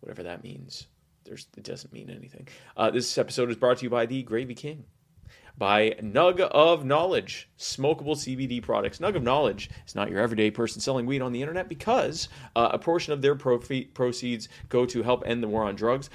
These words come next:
They also have a compassionate use program that donates medicinal hemp products, that's what we call it now, to veterans and people with disabilities who cannot afford these natural remedies. Many people who say it, say that it helps with joint pain, stress relief, or a much-needed pick-me-up.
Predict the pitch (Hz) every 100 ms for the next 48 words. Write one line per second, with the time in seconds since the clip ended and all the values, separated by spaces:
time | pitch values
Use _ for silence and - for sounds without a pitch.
0 | - 104 101 107 107 - 95 98 110 110
1 | 101 107 143 139 139 143 151 120 92 -
2 | 123 131 143 - 104 107 92 104 127 -
3 | 135 135 120 160 117 92 95 135 - -
4 | - - 98 95 110 113 - - - 165
5 | 127 113 185 202 208 196 - 131 135 170
6 | 180 147 135 139 120 120 123 - 107 101
7 | 113 - 110 110 107 107 - - - 85
8 | 85 92 131 135 135 117 120 127 135 139
9 | - - 143 208 190 196 180 160 143 170
10 | 175 - - - 131 139 117 107 - 131
11 | 135 135 113 98 131 156 160 156 156 -
12 | 135 - 135 143 139 - - 240 226 226
13 | - 220 214 240 - 190 101